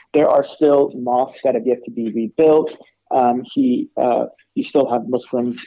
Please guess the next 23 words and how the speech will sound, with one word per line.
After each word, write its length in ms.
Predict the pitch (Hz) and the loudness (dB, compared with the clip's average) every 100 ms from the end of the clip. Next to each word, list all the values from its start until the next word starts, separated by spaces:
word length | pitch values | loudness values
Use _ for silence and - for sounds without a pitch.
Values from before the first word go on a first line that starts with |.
| - | -12
you 80 | - | -6
know, 180 | 120 - | -6 -2
over 200 | - 123 | -2 -2
twenty 300 | - 127 131 | -4 -4 0
years 240 | 117 117 - | 2 0 2
later, 340 | 127 123 123 | 2 4 2
living 420 | 104 120 120 120 113 | 2 0 0 0 -2
in 200 | 117 113 | -6 -6
sort 140 | 113 | -6
of 80 | 117 | -6
makeshift, 680 | 117 117 113 - 120 - - _ 135 123 123 | -4 -4 -2 -2 -4 -4 -14 _ -8 -4 -2
uh, 160 | 120 - | -2 -2
relief 260 | 170 123 131 - | 0 2 0 0
camps 280 | 147 139 - | 0 0 0
that 80 | 117 | -2
have 100 | 110 | 0
sort 140 | 120 | -4
of 100 | 110 | -4
become 500 | 113 - 143 135 131 | -8 -4 0 0 0
sort 160 | - 113 | -2 -4
of 100 | - | -4
permanent 460 | - 139 135 131 - | -4 -2 -2 -4 -2
enclaves. 560 | 127 131 131 127 127 | -4 -2 2 2 2